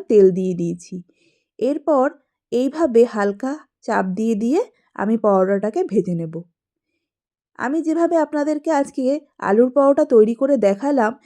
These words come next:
এই টিপসগুলো আপনারা মাথায় রেখে যদি আলু পরোটা তৈরি করেন তাহলে দেখবেন কত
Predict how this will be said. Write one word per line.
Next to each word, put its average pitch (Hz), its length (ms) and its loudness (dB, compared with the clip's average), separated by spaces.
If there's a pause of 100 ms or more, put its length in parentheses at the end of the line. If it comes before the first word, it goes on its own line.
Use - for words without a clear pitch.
(200)
এই 285 200 2
টিপসগুলো 269 600 -2
আপনারা 233 360 2
মাথায় 220 380 -2
রেখে 262 220 -2
যদি 277 260 -2
আলু 208 220 2
পরোটা 240 380 0
তৈরি 220 320 2
করেন 226 320 0
তাহলে 196 300 -2
দেখবেন 196 420 0 (360)
কত 226 180 -2